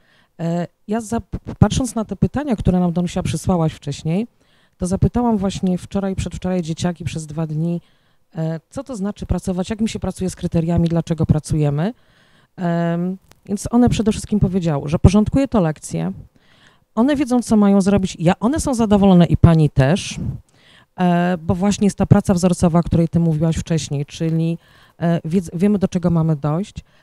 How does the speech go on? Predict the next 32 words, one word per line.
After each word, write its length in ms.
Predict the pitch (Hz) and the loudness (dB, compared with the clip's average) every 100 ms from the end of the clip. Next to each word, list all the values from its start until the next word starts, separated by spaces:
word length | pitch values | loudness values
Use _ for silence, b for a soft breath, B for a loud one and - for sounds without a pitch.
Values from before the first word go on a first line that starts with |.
| b | b
ale 120 | 180 | 2
odkryły 360 | 185 240 269 277 | 2 2 0 2
też 200 | 240 220 | 0 2
jedną 260 | 214 214 | 2 4
rzecz, 180 | 202 208 | 2 0
na 100 | 208 | -2
co 140 | - | 0
ja 100 | 208 | 0
nie 100 | 220 | 2
zwróciłam 300 | 202 196 196 | 2 0 2
uwagi, 420 | 175 135 131 123 127 _ b b b b - | 4 4 2 0 -6 _ b b b b -2
e, 140 | 175 175 | 2 2
że 120 | 175 | 2
kryteria 360 | - 208 294 | 2 2 2
sukcesu 380 | 262 170 214 - | 2 -2 -2 -2
pomagają 480 | - 165 156 165 170 | 2 4 4 2 2
nam 100 | 160 | 2
w 60 | - | -2
procesie 440 | 147 - 147 147 | -4 -4 -4 -4
wychowawczym. 680 | 135 - 127 123 - 139 139 - _ b b b b - | -6 -8 -10 -12 -10 -8 -8 -8 _ b b b b -8
E, 380 | 175 175 180 175 - | -4 -4 -4 -8 -8
one 240 | 254 277 | -6 -4
wręcz 500 | 214 196 220 254 - | 0 2 2 0 -4
mówią, 360 | 202 165 226 269 | -2 0 0 -2
że 180 | 233 | -2
my 200 | 233 240 | 0 0
ustalamy 520 | 277 - 208 202 202 190 | -2 -6 -2 0 2 0
z 100 | 180 | -2
nimi, 240 | 170 151 | -2 -4
czy 140 | - | -4
praca 300 | - 220 - | 0 0 0
grupowa, 600 | 208 196 - 175 160 175 | -6 -2 2 2 0 -6